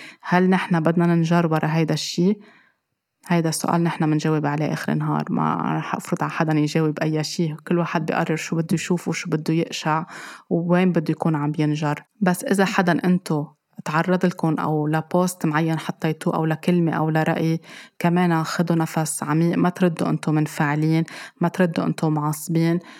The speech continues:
بعده ساعة، ساعتين، ثلاثة أو نهار، رجعوا شوفوا هل بتحرز إنكم تكتبوا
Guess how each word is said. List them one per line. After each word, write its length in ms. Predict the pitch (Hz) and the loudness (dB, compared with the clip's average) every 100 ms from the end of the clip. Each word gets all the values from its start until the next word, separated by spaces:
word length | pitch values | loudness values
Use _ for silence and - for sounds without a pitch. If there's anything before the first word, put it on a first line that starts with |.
| - - | -10 2
بعده 280 | 180 180 170 | 4 4 0
ساعة، 360 | - 170 156 | 0 0 0
ساعتين، 460 | 151 156 151 170 165 | -2 -4 0 0 0
ثلاثة 420 | - 160 160 - | -2 -2 -2 -2
أو 180 | 156 160 | -2 0
نهار، 460 | 156 151 175 170 175 | 0 2 2 2 0
رجعوا 320 | 170 165 156 | 0 0 -2
شوفوا 480 | - 170 - 160 151 | -2 -4 -2 -2 0
هل 220 | 175 185 | 2 0
بتحرز 460 | - - - 170 165 | 0 -4 0 0 0
إنكم 260 | 165 160 | 0 -2
تكتبوا 580 | 156 180 165 170 180 | -2 -2 -4 -2 0